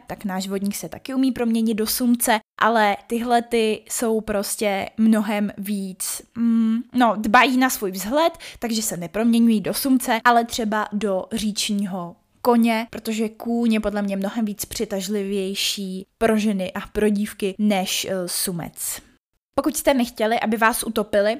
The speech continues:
chtěli jste si je udobřit, eh, chtěli jste s nimi být kamarádi, tak si dali uplatit za pomoci pár kapek krve,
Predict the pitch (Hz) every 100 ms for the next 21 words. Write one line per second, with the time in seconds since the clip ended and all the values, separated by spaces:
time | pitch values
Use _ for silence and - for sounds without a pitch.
0 | - - 240 226 233 247 247 220 226 226
1 | 220 240 254 247 - 220 220 233 214 -
2 | 220 220 214 202 208 - 226 220 220 220
3 | 226 269 311 254 285 247 247 - 240 254
4 | 262 247 240 262 - 247 247 - 269 220
5 | 214 - 240 - - - 202 190 214